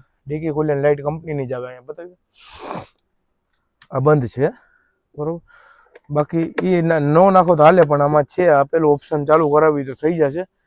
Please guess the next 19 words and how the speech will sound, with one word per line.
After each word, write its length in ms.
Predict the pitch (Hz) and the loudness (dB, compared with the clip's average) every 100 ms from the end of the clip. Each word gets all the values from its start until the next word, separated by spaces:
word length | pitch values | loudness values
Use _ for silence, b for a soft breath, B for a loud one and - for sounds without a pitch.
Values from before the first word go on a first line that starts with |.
| _ _ _ 151 | _ _ _ -2
બરોબર 280 | 165 180 | 0 0
છે. 120 | 175 175 - - - | -6 -2 -4 -4 2
ચાવીથી 460 | 151 175 185 190 _ _ _ _ _ _ _ _ - | 2 4 0 -2 _ _ _ _ _ _ _ _ -12
ડેકી 320 | 143 160 196 | -4 -4 -2
ખુલી 240 | 175 190 196 | -2 -2 -2
જશે 280 | 175 - 214 - - - - _ _ _ - | -4 -4 -10 -10 -10 -10 -10 _ _ _ -16
અને 340 | 151 165 165 - _ _ _ _ _ _ _ - | -8 -6 -8 -12 _ _ _ _ _ _ _ -10
પેટ્રોલનું 420 | 160 185 190 190 | -8 -6 -4 -6
ફ્યુલ 300 | - 190 190 | -6 -4 -4
ટેન્કનું 320 | 170 185 185 | -4 -6 -6
ઢાંકણું 300 | 151 175 180 | -4 -2 -2
નથી 120 | 170 | -6
ખુલતું 280 | 160 175 175 | -8 -8 -6
એટલે 160 | 175 160 | -6 -4
કરાવવાનું 520 | 151 156 170 175 165 | 0 2 2 0 -2
રહેશે 220 | 165 170 | -2 -4
મિત્રો 260 | 170 165 170 | -6 -6 -8
તમારી 280 | 160 156 151 | -4 -4 -6
રીતના. 340 | 147 165 165 | -10 -12 -14